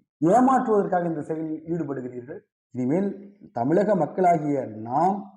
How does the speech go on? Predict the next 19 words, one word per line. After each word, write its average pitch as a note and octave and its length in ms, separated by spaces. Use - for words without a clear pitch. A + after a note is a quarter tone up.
ஒவ்வொரு A#3 600
தேர்தலையும் E3+ 640
தமிழ் F#3+ 320
தேசிய G3 380
எழுச்சியினுடைய E3 800
வடிவமாக E3+ 640
பார்த்தால் D#3 560
மட்டும்தான் B2 580
இதிலிருந்து G3 600
நாம் C#3 260
வெளியேற D3+ 420
முடியும், B2+ 380
வெளிவர C#3+ 320
முடியும். B2 340
இந்திய E3 300
ஆதிக்கத்தில் D#3 560
இருந்து B2 240
காங்கிரஸ் C#3 520
வந்தாலும் D3+ 540